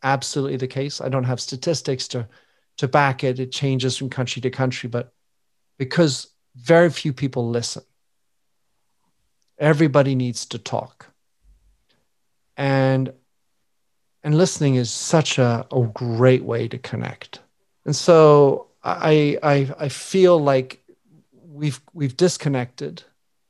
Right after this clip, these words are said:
We need to reconnect with who we are. We need to reconnect with our relative unimportance in this universe.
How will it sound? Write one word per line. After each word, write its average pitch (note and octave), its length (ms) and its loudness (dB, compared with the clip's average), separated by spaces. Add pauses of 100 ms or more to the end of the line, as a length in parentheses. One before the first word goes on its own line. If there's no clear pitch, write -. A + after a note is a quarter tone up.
(280)
We C#3+ 100 -6
need C#3+ 200 -2
to C#3 100 -6
reconnect D3 840 -2
with C#3 300 -4 (880)
who F#3 180 -4
we D3+ 180 0
are. B2+ 500 -4
We C#3 180 0
need C#3+ 220 2
to - 140 0
reconnect D3 720 4
with B2+ 320 6 (540)
our C#3+ 440 4
relative E3 720 4 (360)
unimportance D#3 1080 4 (1080)
in D3 120 4
this B2+ 200 4
universe. B2 580 -2